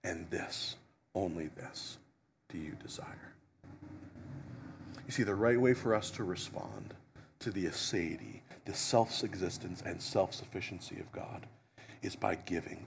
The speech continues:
all of ourselves back to him. To say, "God, although you do not need me, you gladly choose to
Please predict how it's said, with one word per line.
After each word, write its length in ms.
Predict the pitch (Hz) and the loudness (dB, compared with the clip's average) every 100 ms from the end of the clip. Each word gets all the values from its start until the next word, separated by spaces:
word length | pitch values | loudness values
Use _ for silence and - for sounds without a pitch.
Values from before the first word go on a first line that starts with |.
| - | -2
all 380 | 78 - - - - | 0 0 -4 -8 -8
of 100 | - | -8
ourselves 540 | - - - - - | -6 -6 -8 -8 -12
back 280 | - - - | -10 -10 -12
to 80 | - | -16
him. 260 | - - - _ _ _ _ _ _ _ _ _ _ _ _ _ _ _ - | -16 -18 -18 _ _ _ _ _ _ _ _ _ _ _ _ _ _ _ -8
To 80 | |
say, 220 | - 101 90 | -2 0 6
"God, 240 | 95 92 | 6 6
although 180 | 87 87 | 4 0
you 220 | 82 80 - | -2 -4 0
do 160 | 104 | 2
not 260 | 104 101 - | 2 0 0
need 240 | 82 80 | -4 -4
me, 80 | 82 | -6
you 220 | 82 82 | -4 -4
gladly 840 | 78 80 85 87 92 95 90 87 87 | -2 -2 0 2 0 0 0 -2 -4
choose 420 | - - 82 80 | -6 -4 -4 -4
to 140 | - | -8